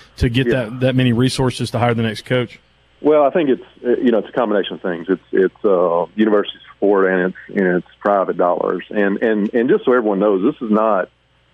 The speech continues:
Speaker 2: this is not something that happened in the past week or month. You know, we began to move, began to make some additional investments last January, uh, when we,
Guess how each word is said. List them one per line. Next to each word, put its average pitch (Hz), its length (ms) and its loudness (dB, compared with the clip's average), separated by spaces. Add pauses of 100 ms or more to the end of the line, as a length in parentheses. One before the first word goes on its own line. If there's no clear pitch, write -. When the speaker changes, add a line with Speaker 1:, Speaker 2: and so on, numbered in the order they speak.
(120)
Speaker 2:
this 208 100 2
is 143 100 0
not 139 240 0
something 117 280 -4
that 95 100 -4
happened 107 340 -2
in 87 60 -10
the 87 60 -12
past 95 340 -4
week 95 280 0
or 90 60 -2
month. 87 400 0 (120)
You 113 120 -2
know, 95 100 2
we 120 180 2
began 117 340 0
to 98 60 0
move, 98 500 4 (640)
began 117 220 2
to 107 60 0
make 113 300 0 (360)
some 104 180 0
additional 104 360 0
investments 92 580 -2
last 101 280 0
January, 92 600 -2 (200)
uh, 95 280 0
when 92 180 0
we, 98 240 2